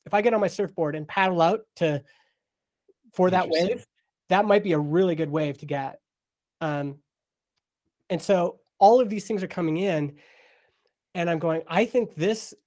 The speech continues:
Speaker 1: I think there's, this is the year where it could really, even if it,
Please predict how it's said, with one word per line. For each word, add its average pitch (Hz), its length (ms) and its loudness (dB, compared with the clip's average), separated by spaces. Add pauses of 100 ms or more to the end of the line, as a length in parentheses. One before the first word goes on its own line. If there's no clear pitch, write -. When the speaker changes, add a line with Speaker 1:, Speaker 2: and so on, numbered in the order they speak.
Speaker 1:
I 170 100 2
think - 200 -4
there's, 190 380 0 (480)
this 226 260 -2
is 247 140 -6
the 202 120 -2
year 147 540 -2 (500)
where 160 520 -2 (300)
it 180 220 -8
could 214 220 0
really, 196 800 2 (1160)
even 302 260 2
if 320 140 -2
it, - 180 -4